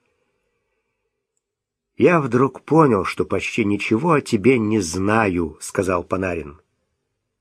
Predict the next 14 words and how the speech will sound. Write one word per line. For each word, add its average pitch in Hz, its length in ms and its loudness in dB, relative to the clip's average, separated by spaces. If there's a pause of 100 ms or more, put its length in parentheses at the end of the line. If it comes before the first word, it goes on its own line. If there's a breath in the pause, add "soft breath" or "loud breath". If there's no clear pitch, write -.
(380)
«Что - 400 0
ты 147 280 0
любишь, 139 680 0
что - 280 0
не 143 180 4
любишь, 139 640 0 (520 soft breath)
как 131 220 2
жила 147 320 6
раньше 147 460 2
и - 20 0
как 117 220 0
собираешься 113 600 0
жить 92 340 0
дальше?» 143 560 -4